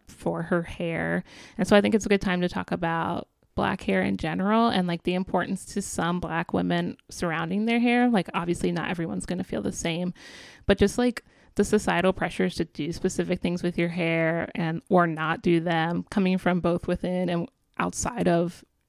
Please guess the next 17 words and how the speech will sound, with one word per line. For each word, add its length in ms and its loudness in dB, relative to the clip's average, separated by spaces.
your 160 4
community 680 2
is, 240 0
like, 140 -4
kind 260 -4
of 100 -2
a 80 2
big 260 -6
deal. 420 -2
Um, 360 -2
so 260 4
I 140 0
kind 160 0
of 80 -2
appreciated 560 0
seeing 360 -4
this 300 -4